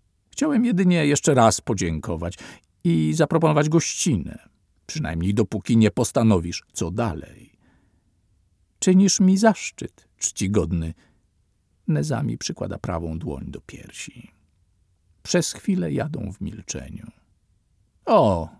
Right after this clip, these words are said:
<laughs> to już tutaj”, woła wesoło Hayas.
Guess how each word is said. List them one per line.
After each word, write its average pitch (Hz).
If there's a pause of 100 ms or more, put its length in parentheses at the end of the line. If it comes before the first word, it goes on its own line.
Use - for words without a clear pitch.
<laughs> -
to 170
już 165
tutaj”, 92 (460)
woła 76
wesoło -
Hayas. -